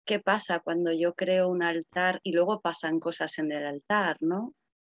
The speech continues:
Porque de repente, pues, en el altar pasan cosas. <laughs>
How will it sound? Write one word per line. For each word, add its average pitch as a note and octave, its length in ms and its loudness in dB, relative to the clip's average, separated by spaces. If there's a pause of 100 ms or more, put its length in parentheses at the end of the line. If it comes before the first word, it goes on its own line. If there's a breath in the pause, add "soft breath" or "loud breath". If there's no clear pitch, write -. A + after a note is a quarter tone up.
(340)
Porque D#3+ 320 2
de D#3 120 0
repente, D#3+ 760 0
pues, D#3 800 -4 (520)
en E3 140 0
el D3 80 0
altar C#3+ 340 -2
pasan C#3 360 -6
cosas. - 800 -2
<laughs> B3+ 400 0